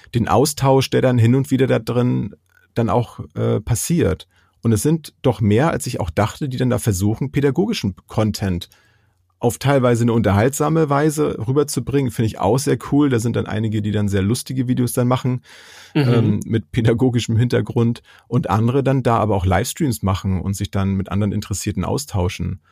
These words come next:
Speaker 1: Und da hab
Speaker 2: Ja.
Speaker 1: ich halt auch überlegt, okay, warum soll ich jetzt, nur weil vielleicht die Plattform, ähm, ja, vielleicht belächelt wird oder so, warum soll ich denn das, ähm, nicht nutzen, ne? So
Speaker 2: Ja.
Speaker 1: für uns. Also warum denn nicht? Und
Speaker 2: Vor allem, wenn's
Speaker 1: ich
Speaker 2: dann doch ganz
Speaker 1: Mhm.
Speaker 2: anders ist als der Ruf, ne?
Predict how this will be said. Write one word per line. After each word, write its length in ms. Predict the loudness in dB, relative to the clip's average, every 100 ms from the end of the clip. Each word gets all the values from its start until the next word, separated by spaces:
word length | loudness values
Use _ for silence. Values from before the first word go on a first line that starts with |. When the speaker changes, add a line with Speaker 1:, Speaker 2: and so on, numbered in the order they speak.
| _ _ _
Speaker 1:
Und 40 |
da 40 | 2
hab 60 |
Speaker 2:
Ja. 80 | 4
Speaker 1:
ich 40 | 4
halt 120 | 2
auch 100 | 0
überlegt, 340 | 2 0 0
okay, 280 | -4 0 2 2
warum 200 | 2 4
soll 180 | 2
ich 100 | 2
jetzt, 320 | 0 -2 -6 -10 -4
nur 280 | -2 0
weil 180 | 0 0
vielleicht 460 | 0 0 0 0 -2
die 80 | -6
Plattform, 640 | -6 -6 -2 0 2 0 -6 _ _ _ _ _ -2
ähm, 400 | 0 2 2 -2 _ -4
ja, 100 | -2
vielleicht 400 | 0 0 0 0
belächelt 400 | 2 2 2 2
wird 260 | 4 2 2
oder 160 | 0
so, 180 | 0 2
warum 180 | 2 2
soll 160 | 0 0
ich 60 |
denn 260 | 0 -2 -2
das, 340 | -2 -6 -12 -18 -16 -8
ähm, 360 | -6 -4 -4 -2
nicht 200 | -2 -2
nutzen, 420 | -4 -4 -6 -4
ne? 180 | -6 -6 -6
So 280 | -4 -4 -2
Speaker 2:
Ja. 320 | 2 2 0 -8
Speaker 1:
für 140 | -8
uns. 180 | -6 -2
Also 220 | 0 2
warum 260 | 4 2 2
denn 120 | 0
nicht? 260 | 0 -4 -8 -20 -20 -20 _ -6
Und 360 | 0 0 2
Speaker 2:
Vor 100 | 2
allem, 100 | 4
wenn's 180 | 4 2
Speaker 1:
ich 60 | 2
Speaker 2:
dann 180 | 2
doch 240 | 4 2 2
ganz 240 | 0 2
Speaker 1:
Mhm. 80 | 0
Speaker 2:
anders 360 | 0 2 0 0
ist 200 | 0 0
als 200 | 0 0
der 120 | -2
Ruf, 380 | -2 -4 -4 -8
ne? 260 | -8 -8